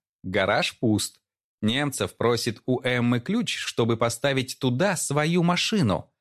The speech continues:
Она у него действительно была, когда-то. Эмма легко отдает Немцеву ключи.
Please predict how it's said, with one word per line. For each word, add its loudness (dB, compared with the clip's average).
Она 2
у 2
него 2
действительно 0
была, 2
когда-то. -2
Эмма 0
легко 0
отдает 0
Немцеву 0
ключи. -2